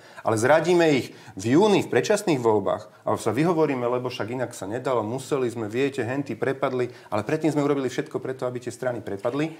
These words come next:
tak ja v tých voľbách urobím, aby všetko, aby tie strany druhé neprepadli. Áno, budem robiť možno kampaň K D H, možno budem robiť kampaň sas, možno S M K a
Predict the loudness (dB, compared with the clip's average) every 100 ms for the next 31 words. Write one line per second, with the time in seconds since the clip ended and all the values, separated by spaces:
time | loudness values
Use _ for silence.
0 | -18 -2 2 2 2 2 4 4 2 2
1 | 2 0 -2 -10 -8 -8 -2 -2 0 0
2 | -2 -2 -2 0 -2 0 -2 -2 -4 -2
3 | -4 -6 -14 _ 0 2 2 2 4 4
4 | 4 4 2 2 0 0 -6 -2 -2 -2
5 | -4 -6 -4 0 2 4 6 4 2 0
6 | 0 0 0 -4 -4 -2 4 4 2 -14
7 | 2 2 2 0 -2 0 -2 0 2 2
8 | -2 -16 -12